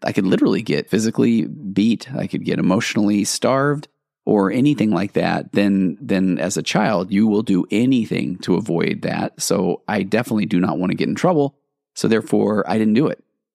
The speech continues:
Uh, and as a matter of fact, I can't just get away with, "I didn't do it. I didn't do it. My brother did it, or the dog did it." And then over time, that is just becomes the air that that emotionally immature narcissist believes. And so then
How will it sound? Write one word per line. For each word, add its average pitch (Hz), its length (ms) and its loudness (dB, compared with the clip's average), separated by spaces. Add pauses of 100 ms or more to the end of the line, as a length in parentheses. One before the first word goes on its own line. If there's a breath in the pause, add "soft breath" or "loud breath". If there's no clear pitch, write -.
(100)
Uh, 95 40 -2
and 95 340 -2
as 101 120 -4
a 98 40 0
matter 104 140 2
of - 40 -8
fact, 120 240 -2
I 107 80 -2
can't 110 260 -2
just - 140 -4
get 98 100 0
away 95 140 2
with, 90 140 -2
"I 135 100 2
didn't 104 160 0
do 90 140 0
it. 71 60 -4
I 131 100 0
didn't 131 160 2
do 107 100 0
it. 101 40 0
My 104 100 0
brother 123 340 0
did 113 160 -4
it, - 100 -6
or - 80 -2
the 104 120 0
dog 117 340 0
did 95 140 0
it." - 180 -4 (380)
And 110 160 2
then 110 320 2 (120)
over 107 240 0
time, 120 640 0 (120)
that 110 360 -2
is 110 180 -2
just 104 200 0
becomes 107 320 0
the 85 180 -2
air 101 300 0
that 98 160 -4
that 95 160 -2
emotionally 98 460 0
immature 92 460 0
narcissist 92 520 -4
believes. 139 580 0 (380)
And 101 120 2
so 104 140 2
then 95 300 2